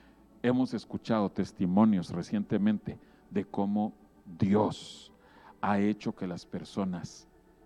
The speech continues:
cristianas que brillen en sus lugares donde se desempeñan.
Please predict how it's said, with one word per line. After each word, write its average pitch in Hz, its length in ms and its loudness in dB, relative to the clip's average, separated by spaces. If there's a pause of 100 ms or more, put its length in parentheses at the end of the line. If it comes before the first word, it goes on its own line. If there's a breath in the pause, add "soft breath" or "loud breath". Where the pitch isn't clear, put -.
cristianas - 1300 0 (640 soft breath)
que 95 120 2
brillen 82 560 2 (340)
en 101 100 -8
sus 95 240 -10
lugares 90 560 -8
donde 87 240 -12
se 82 180 -16
desempeñan. - 640 -10